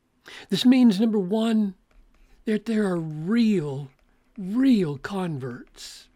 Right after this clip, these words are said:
Converts. These people once lived this way, and now they live according to the will of God. The second thing I draw out of it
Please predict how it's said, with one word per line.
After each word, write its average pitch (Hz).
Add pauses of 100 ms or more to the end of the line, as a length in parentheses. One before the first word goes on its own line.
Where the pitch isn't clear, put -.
(1500)
Converts. 180 (800)
These 214
people 240
once 214
lived 196
this 202
way, 170 (480)
and 175
now 190
they 180
live 170
according 160
to 147
the 147
will 151
of 139
God. 139 (520)
The 160
second 247
thing 240 (1080)
I 208
draw 202
out 208
of 185
it 208